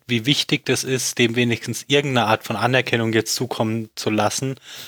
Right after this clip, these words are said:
weil er sich, glaub ich, ziemlich selber fertig macht, dass er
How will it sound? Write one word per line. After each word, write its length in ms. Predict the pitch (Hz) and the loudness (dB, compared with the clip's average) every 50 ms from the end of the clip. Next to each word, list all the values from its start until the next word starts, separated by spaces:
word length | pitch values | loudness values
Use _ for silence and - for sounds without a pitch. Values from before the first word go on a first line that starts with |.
| - - - | -10 -2 2
weil 160 | 110 110 123 | 4 6 6
er 80 | 143 131 | 6 6
sich, 160 | 139 139 - | 4 2 2
glaub 240 | - - 135 131 127 | 2 2 2 4 2
ich, 140 | 120 - - | 0 -2 -2
ziemlich 400 | - 143 139 143 151 135 - - | -2 0 0 0 0 -2 -2 -4
selber 500 | - - 135 127 127 135 135 135 131 123 | 0 2 2 4 4 6 6 6 4 2
fertig 680 | - - - - - - 127 120 123 - - 127 - | 0 -8 -14 -4 0 2 2 2 2 0 -2 -4 -2
macht, 280 | 135 127 123 - - - | 0 0 0 0 -2 -2
dass 160 | 117 - - | -2 -2 -2
er 420 | - 120 117 117 120 123 117 113 | 0 2 2 4 4 4 2 0